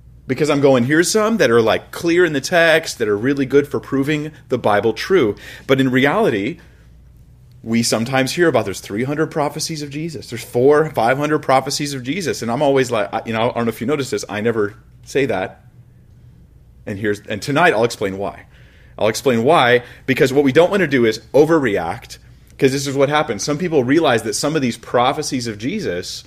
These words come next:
are not so obvious, are not so clear, and look like they're really about someone else when you're reading the Old Testament.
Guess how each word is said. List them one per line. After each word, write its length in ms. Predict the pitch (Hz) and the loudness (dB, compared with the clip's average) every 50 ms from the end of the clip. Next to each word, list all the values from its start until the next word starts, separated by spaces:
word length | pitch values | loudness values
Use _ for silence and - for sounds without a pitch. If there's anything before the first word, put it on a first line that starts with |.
| - - - - | -20 -20 -10 -6
are 100 | - 113 | -4 -2
not 240 | 110 117 139 - - | 0 0 -2 -2 -2
so 160 | - 233 202 | -2 0 0
obvious, 540 | 151 107 98 90 82 95 95 98 151 - - | 0 0 -2 -4 -4 -4 -6 -6 -6 -8 -8
are 100 | - 120 | -6 -4
not 220 | 107 113 135 - | -2 -2 -2 -2
so 180 | - - 190 165 | 0 0 0 0
clear, 480 | - - - 110 92 90 95 131 - - - - - - - - | -2 -6 -6 -4 -2 -2 -4 -4 -6 -10 -20 -20 -20 -16 -8 -4
and 220 | 127 131 127 127 - - - - - - - - - - | -2 -2 -2 -4 -6 -14 -20 -20 -20 -20 -20 -20 -16 -6
look 260 | 120 117 131 147 - | 0 0 2 2 2
like 160 | 170 151 143 | 2 2 2
they're 100 | 151 143 | 2 2
really 280 | 143 135 143 147 170 165 | 4 2 2 2 2 0
about 220 | 160 170 165 - | 0 0 -2 -2
someone 260 | - 175 156 160 160 | -4 -4 -4 -4 -4
else 220 | 170 220 233 - - | -4 -6 -6 -6 -4
when 120 | 139 120 | -2 -2
you're 80 | 113 113 | 0 -2
reading 180 | 110 101 101 | -2 -4 -4
the 100 | 98 98 | -6 -6
Old 140 | 92 90 87 | -6 -6 -6
Testament. 540 | - 101 87 - - - 95 110 165 170 | -6 -6 -8 -8 -8 -10 -10 -10 -10 -10